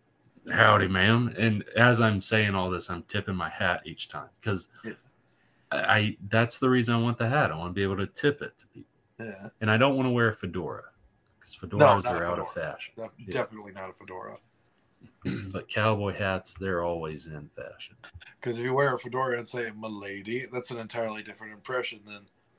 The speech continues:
Speaker 2: "Ma'am."
Speaker 1: Yeah, exactly. I mean, like, "Ma'am." And, and anytime I, like, uh, I'm, I have, like, drainage in my throat, I'm like, <clears throat> or if I, like, cough or whatever, I'll be like, "Sorry, I got tuberculosis."
Speaker 2: Tuber-, <laughs> tu-,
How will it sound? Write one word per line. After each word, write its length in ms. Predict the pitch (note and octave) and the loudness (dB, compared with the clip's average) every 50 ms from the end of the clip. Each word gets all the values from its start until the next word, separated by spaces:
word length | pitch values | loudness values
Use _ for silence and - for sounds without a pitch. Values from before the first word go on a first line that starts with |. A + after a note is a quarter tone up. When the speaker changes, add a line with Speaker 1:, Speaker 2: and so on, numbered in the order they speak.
| _ _ | _ _
Speaker 2:
"Ma'am." 400 | - - - G2+ - - G#2 G#2+ - _ _ _ _ _ _ _ _ _ - - - | -8 -4 -2 -2 -2 -2 -4 -8 -12 _ _ _ _ _ _ _ _ _ -20 -10 -2
Speaker 1:
Yeah, 260 | G#2+ G#2 F#2+ D2 C2 | 0 0 0 0 -2
exactly. 500 | D2 D#2 E2 F#2+ F#2 E2+ - - - - D#2 | -6 -6 -2 -2 -2 -2 -2 -6 -12 -12 -10
I 40 | D#2 | -10
mean, 140 | D2 C2 | -10 -10
like, 160 | - - - D2+ | -12 -14 -10 -2
"Ma'am." 440 | E2 F2+ F#2+ G#2 A2 A2 G#2+ - _ _ _ _ _ _ _ _ _ _ _ | 2 2 4 4 4 2 2 -2 _ _ _ _ _ _ _ _ _ _ _
And, 140 | F#2 F2 F2 | -8 -6 -2
and 200 | F2+ G2+ G2 G2+ | -2 0 2 2
anytime 560 | G#2+ A2+ A2+ G#2 - A2 G#2+ G#2 G#2+ G2+ G2+ | 4 4 4 2 2 2 2 4 4 4 4
I, 80 | G2 F#2 | 2 2
like, 320 | F#2 F2+ F2 F2 - - | 2 2 0 -2 -2 -2
uh, 300 | F2+ E2 D#2+ D#2+ E2 D#2+ D#2 | -2 0 0 -2 -2 -4 -6
I'm, 240 | E2+ E2 D#2+ D#2 - _ _ _ _ _ _ _ _ _ _ | -8 -10 -12 -14 -18 _ _ _ _ _ _ _ _ _ _
I 40 | F#2+ | -6
have, 80 | F2 F2 | -4 -2
like, 160 | E2+ D#2+ D#2 | -2 -4 -4
drainage 420 | - F#2+ F#2+ F#2+ F#2+ F#2 F#2 E2 F2+ | -2 0 0 2 2 0 0 -2 -4
in 60 | E2+ | -6
my 100 | E2+ E2 | -6 -6
throat, 180 | - - F2+ E2+ | -6 -6 -6 -6
I'm 60 | D#2+ | -6
like, 160 | D2+ C2+ - - | -8 -10 -4 -2
<clears throat> 1040 | C#3+ D3 D3 C#3 D3 D3+ - D3 D#3 D3+ C#3 C#3 D3 D3 C3+ B2+ A2 F2 E2+ C#2+ | 0 2 2 2 2 2 2 4 4 4 4 4 4 4 2 2 -2 -2 -4 -4
or 100 | E2+ F2+ | -4 -4
if 100 | E2+ - | -2 -2
I, 60 | F2+ E2 | -4 -2
like, 200 | D#2+ D2+ D#2 - | -2 -4 -4 -4
cough 340 | - - F#2 F#2 F#2 - - | -4 -2 0 0 -2 -2 -4
or 60 | F#2+ | -4
whatever, 260 | F#2 F#2 F#2+ F#2 F2+ E2 | -2 -2 -2 -2 -2 -4
I'll 60 | D2+ | -6
be 60 | D2+ | -6
like, 160 | D2 D2 - - _ - - - - - - - - - _ - | -8 -8 -8 -12 _ -20 -20 -20 -20 -20 -20 -20 -20 -20 _ -6
"Sorry, 400 | - F2+ E2 D2+ D2+ C#2+ C#2+ D2+ E2+ | -2 0 0 0 0 0 0 -2 0
I 40 | D#2 | 0
got 280 | E2 D#2+ E2 - - | 2 0 0 0 -2
tuberculosis." 1200 | - - D#2 D2+ D#2+ E2 D#2+ - - D2+ D2 C#2+ C#2+ D2 C#2+ - - - - - - - - - - - - _ _ _ _ - | -8 -8 -4 -2 -2 -4 -2 -4 -6 -6 -6 -4 -8 -8 -8 -8 -10 -10 -8 -8 -8 -8 -8 -10 -12 -18 -20 _ _ _ _ -14
Speaker 2:
Tuber-, 260 | - - - - - - | -14 -8 -6 -8 -4 -2
<laughs> 160 | A#2 G#2+ - - | -2 -2 -2 -4
tu-, 180 | - G#2 F#2+ | -10 -10 -10